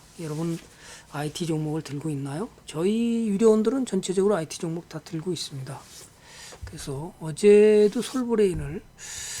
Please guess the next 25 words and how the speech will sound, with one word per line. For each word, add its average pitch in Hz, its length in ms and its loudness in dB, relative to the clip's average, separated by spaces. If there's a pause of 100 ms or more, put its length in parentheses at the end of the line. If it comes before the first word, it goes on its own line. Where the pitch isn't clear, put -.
(240)
어, 147 420 -10 (100)
또 285 100 -4
샀죠. - 420 -6 (400)
네. 147 120 -10 (920)
기가 156 300 -2
막히게 190 400 0
산 185 340 -2
자리가 160 560 -2 (680)
어제, 175 400 -4 (200)
예, 135 200 -10 (260)
이제 175 200 -6
육십일 214 380 -2
올라타는 165 500 -2
거고, - 360 -14 (680)
"야, 147 320 -4
전고점을 226 720 2
지지하는 185 500 0
것 185 100 -2
같다. - 420 -8 (180)
그렇다면 175 480 -4
우리는 160 320 -4
매수 147 260 -6
들어가야 143 300 -8
된다." 135 320 -10
그랬더니 180 560 -6